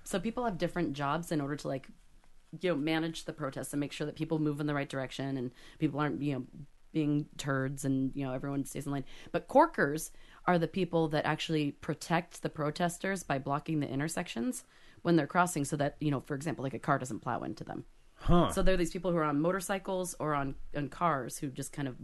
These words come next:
Speaker 1: block off the certain way so that protesters can get by peacefully.
Speaker 2: Interesting. Okay.
Speaker 1: I just like that word too,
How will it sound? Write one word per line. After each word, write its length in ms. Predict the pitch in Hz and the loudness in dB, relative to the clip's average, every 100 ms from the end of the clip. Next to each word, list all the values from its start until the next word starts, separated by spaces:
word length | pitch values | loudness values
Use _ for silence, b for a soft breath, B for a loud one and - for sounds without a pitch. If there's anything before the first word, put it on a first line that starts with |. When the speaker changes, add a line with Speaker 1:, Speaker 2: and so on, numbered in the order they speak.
| 143 | -6
Speaker 1:
block 280 | 151 147 143 | -2 -2 -4
off 160 | 143 | -4
the 80 | 135 | -6
certain 240 | - 135 | -6 -6
way 80 | 139 | -6
so 140 | 131 127 | -6 -8
that 160 | - | -8
protesters 520 | - 135 127 - 117 | -6 -6 -8 -10 -10
can 100 | - | -6
get 140 | 127 117 | -6 -4
by 120 | 104 | -6
peacefully. 500 | 107 113 - 76 - - - - - - - - | -6 -8 -8 -10 -10 -14 -18 -16 -16 -14 -10 2
Speaker 2:
Interesting. 540 | 175 151 92 - 80 - - | 8 8 6 0 0 6 8
Okay. 180 | 123 117 | 6 4
Speaker 1:
I 60 | |
just 140 | 110 214 | 4 4
like 120 | 190 | -2
that 140 | - - | -2 -4
word 240 | 135 113 | -4 -4
too, 200 | - - | -6 -8